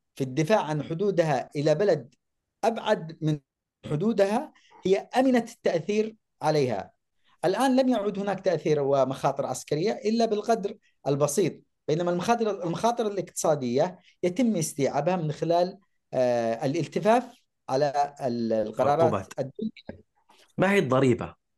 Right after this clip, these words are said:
Speaker 2: التي يمكن أن يدفعها اليمنيين الذين يبدو باتوا يدفعون ضريبة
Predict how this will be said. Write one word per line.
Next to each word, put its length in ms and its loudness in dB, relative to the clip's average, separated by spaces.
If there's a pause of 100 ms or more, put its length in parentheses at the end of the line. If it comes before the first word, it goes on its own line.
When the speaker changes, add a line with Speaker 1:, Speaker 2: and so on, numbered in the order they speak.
(120)
Speaker 2:
التي 260 0
يمكن 260 2
أن 120 4
يدفعها 440 2
اليمنيين 560 2
الذين 400 0
يبدو 320 0
باتوا 500 -2 (380)
يدفعون 420 2
ضريبة 400 2